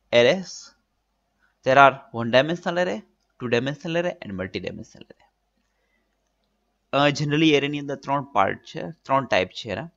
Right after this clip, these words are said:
વન ડાયમેન્શન, ટુ ડાયમેન્શન અને મલ્ટી ડાયમેન્શન. આપણે જે આગળ એક્ઝામ્પલ, પ્રેક્ટિકલ ને બધું જે જોયું છે, એ વન ડાયમેન્શનનું એક્ઝામ હતું, એક્ઝામ્પલ હતું. હવે આપણે આગળ ટુ ડાયમેન્શનલ અને થ્રી ડાયમેન્શનલ જોઈશું. એની પહેલા આપણે સિંગલ ડાયમેન્શનલની થોડું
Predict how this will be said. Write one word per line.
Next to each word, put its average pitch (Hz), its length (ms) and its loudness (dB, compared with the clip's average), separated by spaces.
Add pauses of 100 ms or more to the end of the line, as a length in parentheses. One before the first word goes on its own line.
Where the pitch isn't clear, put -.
(180)
વન 117 180 -2
ડાયમેન્શન, 139 440 -2
ટુ 131 140 -12
ડાયમેન્શન 131 420 -4
અને 127 80 -10
મલ્ટી 107 300 -6
ડાયમેન્શન. - 480 -16 (720)
આપણે 208 260 6
જે 214 220 4 (160)
આગળ 165 220 6
એક્ઝામ્પલ, 165 540 2
પ્રેક્ટિકલ 151 560 -2
ને 151 80 0
બધું 147 220 -4
જે 135 100 -10
જોયું 123 360 -6
છે, - 200 -16 (800)
એ 208 120 6
વન 165 300 4
ડાયમેન્શનનું 135 580 2
એક્ઝામ 98 320 -10
હતું, - 340 -20 (140)
એક્ઝામ્પલ 113 460 -6
હતું. - 260 -20 (560)
હવે 123 200 4
આપણે 123 200 8
આગળ 131 240 6
ટુ 143 200 -8
ડાયમેન્શનલ 151 540 0
અને 123 140 -4
થ્રી 143 180 -12
ડાયમેન્શનલ 117 500 0
જોઈશું. 117 340 -10 (400)
એની 175 120 -4
પહેલા 175 280 2
આપણે 165 200 2
સિંગલ 139 320 -2
ડાયમેન્શનલની 135 580 0
થોડું 131 320 -12